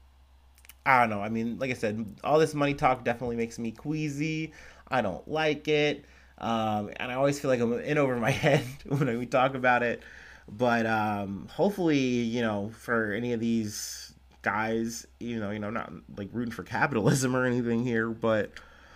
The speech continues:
hopefully, you know, they're not too screwed out. 'Cause like I said, I always feel like this is where there's always, like,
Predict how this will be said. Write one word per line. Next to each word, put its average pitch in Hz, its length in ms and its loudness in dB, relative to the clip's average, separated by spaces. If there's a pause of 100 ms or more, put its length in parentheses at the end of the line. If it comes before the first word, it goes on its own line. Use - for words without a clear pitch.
(140)
hopefully, 196 380 6
you 139 300 0
know, 113 260 -4
they're 139 140 0
not 143 180 0
too 160 120 0
screwed 143 340 0
out. 107 160 2
'Cause 135 80 -4
like 139 80 0
I - 20 -6
said, 113 160 -2
I 117 60 2
always 151 240 6
feel 156 100 2
like 131 200 4 (160)
this 147 220 0
is 123 140 -6
where 127 140 2
there's 117 180 2
always, 113 300 2
like, 110 180 -2